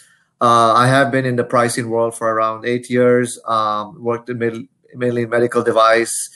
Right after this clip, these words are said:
and, uh, pharmaceutical companies, uh, you know, leading, uh, very, you know, pricing, uh, from pricing strategy to pricing operations. Uh, and, you know, and I'm also a C P P, uh,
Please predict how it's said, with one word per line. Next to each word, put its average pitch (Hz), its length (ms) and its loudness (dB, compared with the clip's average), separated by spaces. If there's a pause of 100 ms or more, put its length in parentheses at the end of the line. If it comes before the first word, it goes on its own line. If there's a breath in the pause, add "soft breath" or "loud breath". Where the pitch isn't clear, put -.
(460 loud breath)
and, 113 480 0
uh, 110 80 0
pharmaceutical 135 580 -2
companies, 151 720 -4 (400)
uh, 110 720 0
you 139 120 -2
know, 117 80 0
leading, 120 540 0
uh, 104 400 -2 (320)
very, 120 300 2
you 120 40 0
know, 113 140 -2
pricing, 120 500 -4 (180)
uh, 113 200 -8 (480)
from 113 160 -4
pricing 123 400 0
strategy 120 560 2
to 117 80 -2
pricing 117 360 0
operations. 123 720 -4 (680 soft breath)
Uh, 110 640 2
and, 117 120 -4
you 117 80 -6
know, 117 140 -4
and 117 160 -4
I'm 120 100 -4
also 123 320 -2
a 113 80 0
C - 200 -2
P 131 180 -4
P, 131 340 0
uh, 110 300 0